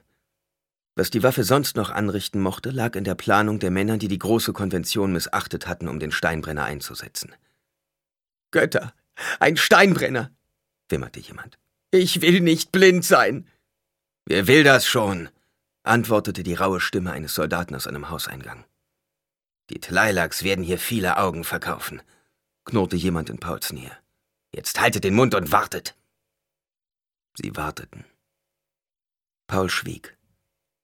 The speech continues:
Er überlegte, welche unmittelbaren Folgen der Einsatz dieser Waffe haben musste. Wenn zu viel spaltbares Material darin wäre,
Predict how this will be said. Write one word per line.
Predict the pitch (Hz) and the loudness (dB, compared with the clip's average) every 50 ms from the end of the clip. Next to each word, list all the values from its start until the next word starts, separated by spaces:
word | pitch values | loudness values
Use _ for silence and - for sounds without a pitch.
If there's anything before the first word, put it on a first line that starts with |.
| _ - - | _ -4 -2
Er | 90 | -2
überlegte, | - - 107 101 110 123 117 - - - 92 85 82 | 0 2 2 2 2 2 0 0 -2 -2 -2 0 2
welche | 101 104 98 - - 95 | 0 0 0 0 -4 -4
unmittelbaren | - - 120 113 104 101 90 98 85 90 87 85 85 80 | -2 -2 -4 -2 -4 -4 -4 -4 -2 -2 -2 -2 -4 -6
Folgen | - - 101 98 90 90 73 | -6 -6 -6 -6 -6 -4 -4
der | 69 64 - | -4 -4 -2
Einsatz | 80 85 82 73 78 69 - - | -2 -2 -2 -2 -2 -4 -4 -6
dieser | - 69 65 69 67 69 | -8 -8 -6 -6 -4 -4
Waffe | 76 73 - - 69 69 | -4 -4 -4 -8 -10 -6
haben | 76 73 - 69 | -4 -4 -4 -6
musste. | 64 60 58 - - - - - _ _ _ _ _ _ _ _ _ _ _ _ _ _ _ _ - | -10 -10 -10 -12 -12 -12 -14 -18 _ _ _ _ _ _ _ _ _ _ _ _ _ _ _ _ -4
Wenn | - 87 101 | -2 -2 -2
zu | - - 151 139 | 0 -2 -2 -2
viel | - - 117 101 98 | -2 -2 -4 -2 -2
spaltbares | - - - 104 107 107 - - 90 90 87 87 - - | -2 0 2 2 2 2 0 0 -2 -2 -2 -4 -6 -8
Material | - - - 90 90 87 90 90 90 87 | -8 -8 -6 -6 -2 0 2 2 2 2
darin | 87 87 87 92 95 92 | 0 -2 -4 -4 -6 -4
wäre, | 95 87 92 95 113 - - | -4 -4 -4 -4 -8 -12 -14